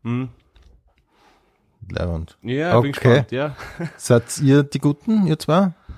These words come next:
Speaker 2: Seid ihr sozusagen
Speaker 1: Die einen sagen so, die anderen sagen so, aber das Geile
Speaker 2: Ja.
Speaker 1: ist, dass ich die Filmmusik auch dazu machen kann. Deswegen ist geil.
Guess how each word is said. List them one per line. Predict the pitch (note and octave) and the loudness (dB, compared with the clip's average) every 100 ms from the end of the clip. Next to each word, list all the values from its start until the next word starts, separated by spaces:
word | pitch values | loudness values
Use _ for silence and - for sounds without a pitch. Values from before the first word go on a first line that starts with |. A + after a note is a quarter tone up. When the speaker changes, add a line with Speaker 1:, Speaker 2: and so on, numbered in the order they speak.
| - _ - | -20 _ -2
Speaker 2:
Seid | B2+ A#2+ C3+ | -2 0 2
ihr | C3+ | 2
sozusagen | - B2+ - B2 B2+ B2 B2 | 0 -4 -6 0 2 4 2
Speaker 1:
Die | |
einen | B2 A2+ | 2 0
sagen | A#2+ | -4
so, | A2 A2 | -8 -8
die | A2 | -8
anderen | G#2+ G#2+ | -8 -8
sagen | A2 | -10
so, | A2+ | -6
aber | G2 G2+ | -4 -4
das | - | 0
Geile | A2 | 2
Speaker 2:
Ja. | G2+ | 2
Speaker 1:
ist, | G2+ | -2
dass | F2+ | -4
ich | |
die | G2 | -6
Filmmusik | - G#2+ F#2+ G2+ G2 | -4 -4 -4 -8 -8
auch | |
dazu | G2 - F2+ | -10 -8 -8
machen | E2+ F2+ | -8 -12
kann. | F#2+ F2 - - - - | -20 -18 -20 -20 -20 -20
Deswegen | G#2 F#2 | -18 -18
ist | - | -16
geil. | E2+ | -18